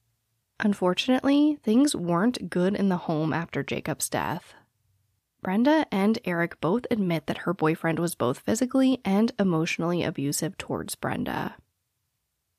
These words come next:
It was so bad that Eric actually slept with a can of hairspray, a lighter, and a knife under his pillow in case he was attacked.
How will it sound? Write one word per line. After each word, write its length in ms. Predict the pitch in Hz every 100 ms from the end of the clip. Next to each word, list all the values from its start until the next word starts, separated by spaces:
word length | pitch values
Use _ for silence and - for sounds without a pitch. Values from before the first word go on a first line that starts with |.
| _
It 120 | 208
was 200 | - 247
so 340 | - - 175 208
bad 480 | 190 156 160 190 220
that 160 | 202 196
Eric 320 | 180 185 262 -
actually 420 | 175 175 - 233
slept 300 | 226 185 180
with 100 | 160
a 80 | 160
can 280 | 147 165 160
of 80 | 156
hairspray, 640 | - 202 - - 247 247
a 160 | 208 185
lighter, 460 | 165 160 180 180 -
and 160 | 185
a 80 | 175
knife 340 | 170 160 202 -
under 220 | 196 185
his 220 | 180 185 -
pillow 400 | - 160 165 -
in 140 | 175
case 360 | - - 160 -
he 140 | 165
was 160 | 160 143
attacked. 720 | - - 127 165 - -